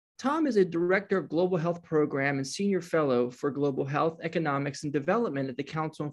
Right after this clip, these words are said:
Foreign Relations. He is also an adjunct professor of law at Georgetown University. He's the author of the book, Plagues and the Paradox of Progress,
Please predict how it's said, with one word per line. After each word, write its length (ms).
Foreign 200
Relations. 680
He 120
is 100
also 340
an 120
adjunct 460
professor 560
of 140
law 540
at 180
Georgetown 560
University. 720
He's 200
the 180
author 380
of 80
the 80
book, 360
Plagues 720
and 160
the 40
Paradox 640
of 140
Progress, 720